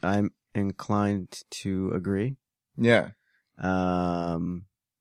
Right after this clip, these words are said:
Speaker 1: you know, I mean, it, a lot of it has to do with the casting. It was, you know, Woody Harrelson is great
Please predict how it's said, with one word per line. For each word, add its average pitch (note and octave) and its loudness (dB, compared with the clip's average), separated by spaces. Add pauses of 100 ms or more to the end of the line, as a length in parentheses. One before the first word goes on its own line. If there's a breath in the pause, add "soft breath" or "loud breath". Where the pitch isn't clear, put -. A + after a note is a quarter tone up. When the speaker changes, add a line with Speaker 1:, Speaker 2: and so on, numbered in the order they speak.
(220)
Speaker 1:
you G2+ 2
know, F#2 2
I F#2+ 4
mean, C#3+ 6
it, G2 0
a B2 4
lot D#3+ 8
of C#3 4
it A#2 6
has A2 4
to - -10
do A2+ 2
with G#2 -2
the F#2+ -4
casting. G2 -2
It F#2 -2
was, F#2 -4 (160)
you G#2+ -4
know, F#2 -2
Woody B2 0
Harrelson A2 2
is F2 -4
great G2+ 0